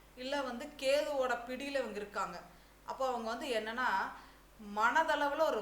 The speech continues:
விரக்தியில இருப்பாங்க. எது மேலயுமே ஒரு இ-, ஆர்வம், ஈடுபாடு இதெல்லாம் அவங்களுக்கு இருக்காது.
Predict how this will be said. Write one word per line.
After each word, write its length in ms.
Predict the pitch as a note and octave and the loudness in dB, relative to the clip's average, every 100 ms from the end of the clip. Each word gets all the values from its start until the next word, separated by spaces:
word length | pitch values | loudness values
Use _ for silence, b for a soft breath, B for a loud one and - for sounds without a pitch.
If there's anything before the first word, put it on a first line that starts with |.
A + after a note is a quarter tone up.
| G#3 | -2
விரக்தியில 500 | G#3 G#3 - C#4 A3+ | -4 -4 -8 -2 -2
இருப்பாங்க. 360 | G#3 G3+ F3+ E3+ - B B | -2 -6 -6 -8 -16 B B
எது 280 | G3+ A3+ C#4+ D#4 C#4+ | -2 0 0 0 2
மேலயுமே 420 | C#4 C4+ B3+ D4+ C4+ | 4 2 -2 -2 -2
ஒரு 120 | A3 G3+ G3 - | -2 -8 -14 -14
இ-, 200 | G#3 G3+ | -14 -6
ஆர்வம், 580 | F#3+ F#3 A#3+ B3 A#3+ B3+ A3 | -2 4 4 4 -2 -6 -8
ஈடுபாடு 600 | G#3 B3 B3+ A#3 A3 A3+ | -8 -6 -4 0 0 0
இதெல்லாம் 300 | G#3 F#3 A3 | -4 -2 -2
அவங்களுக்கு 380 | G#3+ F3+ F3+ A3 | -2 -6 -10 -10
இருக்காது. 340 | A3+ A3+ F3+ | -6 -4 -4